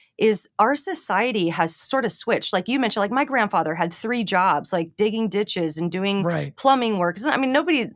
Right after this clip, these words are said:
Speaker 1: nobody's, like, wakes up <laughs> every morning like, "Oh, I really wanna go dig a ditch today," <laughs> right? But he
Speaker 2: Right.
Speaker 1: did it because he loved my grandmother, and his big, his biggest life dream was to leave her a paid off house when he died. And he did it.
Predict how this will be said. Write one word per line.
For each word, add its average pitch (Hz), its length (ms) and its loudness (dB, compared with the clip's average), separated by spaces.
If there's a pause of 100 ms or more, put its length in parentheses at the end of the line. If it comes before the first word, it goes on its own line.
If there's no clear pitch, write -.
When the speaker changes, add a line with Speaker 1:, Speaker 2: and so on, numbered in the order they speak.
(120)
Speaker 1:
nobody's, 233 460 0
like, 175 300 0
wakes 190 360 -2
up 208 160 2 (160)
<laughs> - 220 0
every 220 200 6
morning 202 280 4
like, 185 180 4
"Oh, 269 160 4
I 202 60 8
really 247 280 4
wanna 233 200 2
go 202 120 0
dig 190 220 -2
a 185 80 2
ditch 208 340 -2
today," 160 380 2
<laughs> 254 120 6
right? - 280 0 (380)
But 277 100 6
he 277 80 4
Speaker 2:
Right. 208 80 -2
Speaker 1:
did 294 140 4
it 277 140 0
because 262 280 -2
he 220 140 0
loved 214 340 2
my 214 160 0
grandmother, 208 540 2
and 202 100 0
his 185 160 -2
big, 214 380 0 (220)
his 214 200 0
biggest 202 380 0
life 185 260 0
dream 202 440 -4 (360)
was 208 200 2
to 226 120 0
leave 214 280 0
her - 140 2
a - 60 4
paid 175 260 0
off 156 200 0
house - 400 -2
when 165 100 -2
he 170 80 -2
died. 180 300 2
And 190 140 0
he 226 100 0
did 226 220 -2
it. - 220 -6